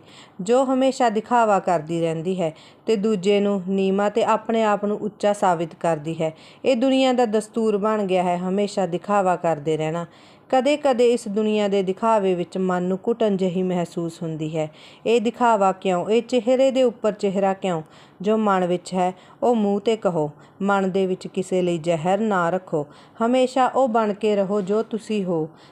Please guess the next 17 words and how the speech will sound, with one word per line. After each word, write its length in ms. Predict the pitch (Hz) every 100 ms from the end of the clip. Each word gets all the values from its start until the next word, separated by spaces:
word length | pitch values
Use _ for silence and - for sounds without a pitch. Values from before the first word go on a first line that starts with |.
| -
ਜ਼ਿੰਦਗੀ 460 | 185 240 220 214 233
ਦੇ 120 | 220
ਵਿੱਚ 200 | 214 214
ਤੁਹਾਨੂੰ 560 | 202 202 233 220 202 185
ਵੀ 180 | 208 202 - - -
ਅਜਿਹੇ 280 | 208 214 214
ਬਹੁਤ 360 | 190 196 226
ਸਾਰੇ 320 | - 226 202 196
ਲੋਕ 300 | 190 180 180
ਮਿਲਣਗੇ 520 | 175 170 180 196 196
ਜੋ 180 | 175 196
ਹਮੇਸ਼ਾ 480 | 196 202 214 208
ਤੁਹਾਡੇ 440 | 180 202 208 170 170
ਨਾਲ 180 | 165 196
ਮਤਲਬ 460 | 196 185 180 175
ਲਈ 200 | 170 165
ਹੋਣਗੇ। 420 | 165 160 180 175